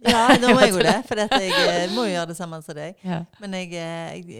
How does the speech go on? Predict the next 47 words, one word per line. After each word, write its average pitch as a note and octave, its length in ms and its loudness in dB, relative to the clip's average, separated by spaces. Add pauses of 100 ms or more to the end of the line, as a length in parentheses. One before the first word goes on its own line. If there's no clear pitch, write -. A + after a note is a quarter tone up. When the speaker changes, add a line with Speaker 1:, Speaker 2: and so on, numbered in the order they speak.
(100)
Speaker 1:
jeg E3+ 100 -14
skjønner E3+ 500 -10
hva G3 120 -12
du G#3 80 -10
sier, G3+ 300 -10
men F3+ 140 -14
det - 80 -18
er F#3 40 -12
jo F#3 80 -10
det F3 200 -12
som F3 160 -16
jeg G#3+ 120 -14
kjenner A3+ 260 -12
på E3+ 160 -12
hvis D#3+ 180 -16
jeg, D#3 240 -14
eh, D3+ 280 -12 (880)
setter F3 240 -12
meg D#3+ 120 -10
ned D3 240 -8
eller D3+ 160 -10
ikke D#3 140 -16
skal - 180 -14
gjøre D3+ 140 -8
noen D3+ 200 -12
ting, C#3+ 200 -14
så, D#3+ 200 -16
så F3 180 -14
må E3 140 -10
jeg D3+ 140 -12
jobbe D3+ 200 -10
med C#3+ 160 -12
en C#3+ 100 -12
slags, D#3 280 -16 (160)
akkurat D#3+ 240 -18
som D#3 100 -16
jeg D3+ 80 -12
har D3+ 60 -16
dårlig D3+ 240 -12
samvittighet, D#3+ 420 -16
for - 100 -16
jeg F#3+ 80 -10
må A3 140 -2
Speaker 2:
Mm. F3 80 -4
Speaker 1:
jo E3 120 -6
gjøre G#3+ 180 -8
noe. D#3 140 -14